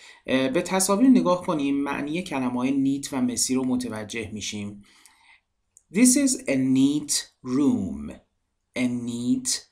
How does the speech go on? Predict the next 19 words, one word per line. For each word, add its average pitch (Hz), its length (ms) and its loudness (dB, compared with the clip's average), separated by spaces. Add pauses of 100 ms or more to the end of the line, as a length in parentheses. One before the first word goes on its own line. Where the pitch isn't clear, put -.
(280)
room. 135 580 0 (440)
اینجا 147 260 -2
یک 151 280 0
اتاق 131 400 -4
چیه؟ 135 580 -2 (420)
تمیز 123 540 2
و 131 80 0
مرتبه. 107 960 -6
پس 120 240 -6
کلمه 123 480 -4
نیت 156 680 0 (200)
به 123 120 -8
معنی 117 400 -4
تمیز 113 480 -6
و 135 120 -2
مرتب 110 680 -6
هستش. - 640 -10 (680)
A - 20 -6
neat 120 460 0